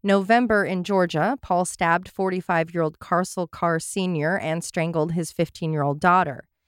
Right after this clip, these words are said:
Back to Florida, he abducted thirty-two-year-old Barbara Maybe Abel.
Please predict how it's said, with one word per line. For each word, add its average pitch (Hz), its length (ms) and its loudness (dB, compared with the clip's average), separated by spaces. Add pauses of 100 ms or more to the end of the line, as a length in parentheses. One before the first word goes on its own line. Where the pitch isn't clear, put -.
(260)
Back 175 200 -2
to 165 100 -8
Florida, 180 560 2
he 180 160 -6
abducted 165 560 -2
thirty-two-year-old 160 800 -2
Barbara 156 360 2
Maybe 143 400 -4
Abel. 190 480 -2